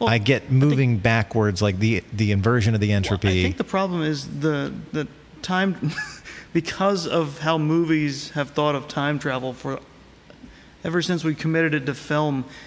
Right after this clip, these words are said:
Speaker 1: this isn't really time tra-, it needs another term.
Speaker 2: Inversion, I guess.
Speaker 1: I guess.
Speaker 2: Time inversion?
Speaker 1: Ti-, I guess so, because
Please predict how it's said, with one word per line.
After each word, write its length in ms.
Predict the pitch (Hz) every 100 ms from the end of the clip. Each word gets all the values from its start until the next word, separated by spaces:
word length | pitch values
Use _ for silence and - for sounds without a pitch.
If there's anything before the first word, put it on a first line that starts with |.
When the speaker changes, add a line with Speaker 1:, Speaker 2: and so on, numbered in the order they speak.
| -
Speaker 1:
this 160 | - 214
isn't 400 | 269 240 202 147
really 320 | 160 185 170
time 280 | 151 170 170
tra-, 100 | 156
it 120 | 165 165
needs 300 | 196 247 208
another 560 | 160 139 143 151 147
term. 500 | 147 - 135 156 180 185
Speaker 2:
Inversion, 640 | - 123 107 135 104 78
I 80 | 76
guess. 320 | 80 - -
Speaker 1:
I 140 | - 247
guess. 240 | 160 165
Speaker 2:
Time 200 | 156 123
inversion? 680 | 123 104 101 107 120 135 147
Speaker 1:
Ti-, 340 | 196 - 175
I 80 | 165
guess 240 | 175 226
so, 120 | 233 196
because 380 | 165 185 165